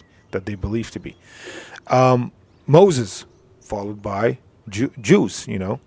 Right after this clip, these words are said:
the Jewish people. Uh, Abraham, followed by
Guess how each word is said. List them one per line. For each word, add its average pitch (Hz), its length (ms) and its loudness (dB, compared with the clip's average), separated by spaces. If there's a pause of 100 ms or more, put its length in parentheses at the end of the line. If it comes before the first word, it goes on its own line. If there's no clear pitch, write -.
the - 80 -10
Jewish 127 300 -4
people. - 320 -4 (1000)
Uh, 123 140 -2
Abraham, 147 520 4
followed 101 400 -2
by 110 360 0